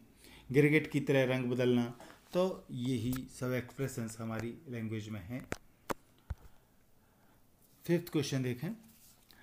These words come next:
Look at the line, "A novice might nonplus।"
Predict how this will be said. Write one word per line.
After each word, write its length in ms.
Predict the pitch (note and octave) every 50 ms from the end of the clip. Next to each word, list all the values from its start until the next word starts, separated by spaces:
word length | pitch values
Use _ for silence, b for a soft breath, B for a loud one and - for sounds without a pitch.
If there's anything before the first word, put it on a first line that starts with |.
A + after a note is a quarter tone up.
| b b b b b b b b b - D3
Look 300 | D#3 F#3 B3 C#4 C#4 - A#3
at 240 | A3 G#3 G3 E3 -
the 100 | F#3 D#3
line, 380 | D3 D#3 D#3 D3 B2+ B2 B2 B2 - -
"A 180 | E3 D3+ C#3 D3+
novice 400 | E3+ F#3+ G3 G#3+ G#3+ - - D3
might 360 | D3 C3+ C3+ C#3+ C#3+ C#3+ -
nonplus।" 580 | C3 B2+ A#2+ A2+ A2 G#2+ A2 A2+ G#2 G2 -